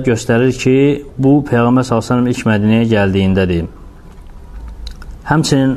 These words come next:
başqa səhabələr də Peyğəmbər sallallahu əleyhi və səlləmin əmrlərinə və qadağalarına birbaşa tabe olardılar. Və müəllif sonra başqa səhabələrin, e, Peyğəmbər sallallahu əleyhi və səlləmin, e, sünnəsinə necə tabe olması haqda,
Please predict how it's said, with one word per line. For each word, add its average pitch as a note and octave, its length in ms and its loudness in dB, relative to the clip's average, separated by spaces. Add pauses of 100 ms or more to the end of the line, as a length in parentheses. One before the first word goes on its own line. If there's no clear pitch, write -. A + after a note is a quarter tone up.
(160)
başqa A#2+ 280 0
səhabələr A2 600 2
də A2 100 0
Peyğəmbər G#2+ 480 2
sallallahu G#2 540 0
əleyhi G#2 180 0
və G2+ 160 0
səlləmin G#2+ 480 2
əmrlərinə G2+ 560 2
və G#2 140 2
qadağalarına G2 480 0
birbaşa G2+ 400 0
tabe F#2+ 260 0
olardılar. E2 480 -4
Və G#2+ 160 2
müəllif A#2 380 2
sonra G#2+ 260 2 (720)
başqa - 320 -2
səhabələrin, G2+ 800 0 (300)
e, G2+ 120 0 (220)
Peyğəmbər G#2+ 480 2
sallallahu G#2 480 0
əleyhi G#2+ 240 0
və G2+ 140 -2
səlləmin, G2+ 460 2 (680)
e, - 60 0
sünnəsinə A2+ 640 2
necə A2 180 0
tabe A2+ 260 0
olması A2+ 440 2
haqda, A2+ 360 0